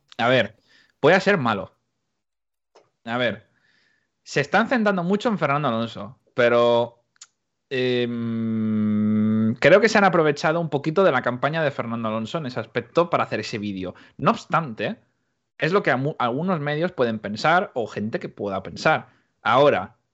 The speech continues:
han hecho lo correcto. ¿Por qué? Porque han utilizado la, yo creo que la persona más adecuada para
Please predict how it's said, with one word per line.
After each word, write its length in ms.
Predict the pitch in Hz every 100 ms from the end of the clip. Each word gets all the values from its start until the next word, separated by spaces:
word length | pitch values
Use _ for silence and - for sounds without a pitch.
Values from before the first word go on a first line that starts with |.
| _ -
han 100 | 95
hecho 180 | -
lo 80 | 131
correcto. 400 | 104 104 117 95
¿Por 140 | - -
qué? 140 | 131
Porque 200 | 104 117
han 40 |
utilizado 480 | 139 139 131 139 123
la, 160 | 104 101 - - -
yo 200 | 123 131
creo 200 | 139 139
que 260 | 131 - - - - _
la 180 | 120 117
persona 600 | 117 - 143 143 131 _ _ _ _
más 500 | 113 117 127 147 143
adecuada 760 | 147 127 - 131 135 123 113 - _ _ _ _
para 920 | - 120 120 117 113 113 113 110 107